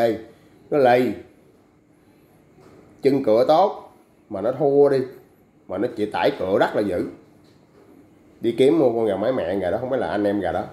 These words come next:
Đó. Thì đó là con đấy mới đem con gà mái nó về, tại nhưng mà người ta không có bán.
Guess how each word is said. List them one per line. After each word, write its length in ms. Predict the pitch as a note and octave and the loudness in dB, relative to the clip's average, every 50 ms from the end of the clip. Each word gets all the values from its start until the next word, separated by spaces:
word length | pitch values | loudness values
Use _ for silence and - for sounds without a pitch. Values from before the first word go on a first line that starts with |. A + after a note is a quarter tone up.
| - - _ _ _ _ _ _ _ _ - - _ _ _ _ _ _ _ _ - - - - - - - | -20 -20 _ _ _ _ _ _ _ _ -20 -20 _ _ _ _ _ _ _ _ -20 -20 -20 -20 -20 -20 -12
Đó. 280 | - - G#2+ C3 - - - - - _ _ _ - | -6 -2 -2 -2 -2 -4 -8 -16 -20 _ _ _ -4
Thì 100 | G#2+ G#2+ | -2 2
đó 200 | C3+ D#3 G3 A#3 | 2 2 2 2
là 180 | D4+ E3+ C#3+ - | 0 -2 -2 0
con 140 | D#3 D#3+ D#3 | 0 0 0
đấy 140 | D3+ D#3 F3 | 0 0 0
mới 140 | F#3+ G3+ F3 | 0 -2 0
đem 180 | E3+ D#3+ D#3 D3+ | 0 0 0 0
con 100 | E3+ D3+ | 0 0
gà 100 | C3 B2+ | 0 0
mái 200 | B3+ C4+ D#3+ G#3 | 0 0 0 0
nó 60 | G#3 F3+ C3+ | 0 0 0
về, 160 | A#2+ A#2 A2 A2 | 0 -2 -2 -2
tại 220 | - G2+ A#2+ C3 C#3 | -4 -2 -2 0 2
nhưng 140 | C#3+ D3+ D3 | 2 2 2
mà 80 | C3 | 2
người 140 | B2+ B2+ C3 | 0 0 0
ta 80 | C#3+ D3 | 0 0
không 80 | D3+ | 0
có 100 | E3 F#3 | 0 0
bán. 480 | F#3 F#3+ G#3 A3+ B3+ C#4+ D4+ D4+ C4 A3+ | 2 2 2 2 4 4 4 4 2 0